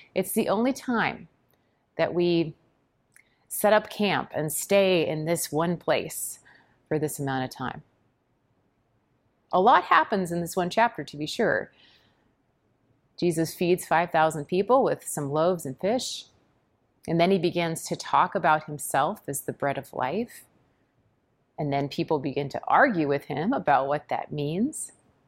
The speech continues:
And then he goes a step further and tells people that they must eat his flesh and drink his blood.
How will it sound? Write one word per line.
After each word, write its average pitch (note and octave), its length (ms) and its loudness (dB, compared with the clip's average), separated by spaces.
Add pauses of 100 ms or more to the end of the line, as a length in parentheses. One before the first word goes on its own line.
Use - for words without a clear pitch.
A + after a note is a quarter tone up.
(1300)
And D#3+ 140 -6
then D#3 120 0
he E3+ 100 -2
goes E3+ 240 6
a F3 80 0
step - 340 0
further F#3 400 2
and C#3 180 -2
tells D#3+ 440 -2
people D3+ 440 -2
that C#3+ 280 0 (420)
they F3+ 220 6
must F3 380 -2
eat F#3 220 -2
his G#3+ 380 0
flesh F#3+ 600 -2
and D3 180 -6
drink E3 380 -2
his D#3+ 220 -2
blood. D3+ 480 -4